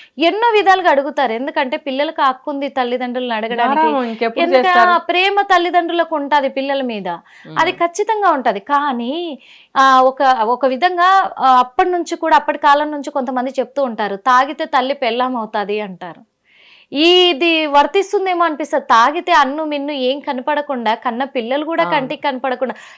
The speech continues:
Speaker 1: కేవలం చాక్లెట్ అడిగిందని చంపడం ఏంటి? ఇంత
Speaker 2: కసి
Speaker 1: సైకోలుగా
Speaker 2: అండి.
Speaker 1: ఎందుకు మారుతున్నారంటారు అసలు?
Speaker 2: కసి అమ్మ, ఒకళ్ళ మీద కోపం, ఒకళ్ళ మీద ఇది. ఒక, దీనికి ఒక కథ చెప్తారు.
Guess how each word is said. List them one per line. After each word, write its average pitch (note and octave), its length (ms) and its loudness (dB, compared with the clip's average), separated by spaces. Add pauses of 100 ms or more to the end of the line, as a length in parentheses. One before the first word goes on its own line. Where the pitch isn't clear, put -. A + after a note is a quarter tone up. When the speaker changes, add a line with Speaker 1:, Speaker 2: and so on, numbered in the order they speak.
(140)
Speaker 1:
కేవలం E4+ 440 6
చాక్లెట్ E4 760 2
అడిగిందని D4+ 440 -2
చంపడం C#4+ 520 -2
ఏంటి? B3+ 680 -6 (200)
ఇంత E4 240 -4
Speaker 2:
కసి F#4+ 200 -2
Speaker 1:
సైకోలుగా E4 600 2
Speaker 2:
అండి. F4+ 120 0
Speaker 1:
ఎందుకు D#4+ 320 -4
మారుతున్నారంటారు A3 960 -4
అసలు? A3 220 -6
Speaker 2:
కసి A3 120 -10
అమ్మ, A#3 180 -6
ఒకళ్ళ F#3 400 -4
మీద B3+ 340 -4
కోపం, B3+ 580 -6
ఒకళ్ళ F#3+ 380 -6
మీద F#3+ 240 -10
ఇది. F#3 200 -8
ఒక, G3 160 -10
దీనికి F#3+ 320 -10
ఒక F#3 220 -12
కథ G#3+ 220 -4
చెప్తారు. E3+ 460 -8